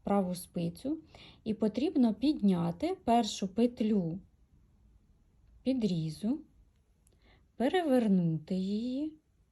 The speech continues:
покласти на ліву спицю і пров'язати, повернути петлю рукава також на ліву спицю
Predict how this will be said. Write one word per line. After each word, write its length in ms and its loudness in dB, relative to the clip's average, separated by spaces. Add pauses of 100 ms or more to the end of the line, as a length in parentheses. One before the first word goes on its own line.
(1200)
покласти 640 -2
на 320 -2 (2750)
ліву 360 0
спицю 720 -6 (560)
і 120 2
пров'язати, 960 2
повернути 840 4 (100)
петлю 420 2
рукава 680 2
також 600 0
на 140 4
ліву 340 0
спицю 800 -8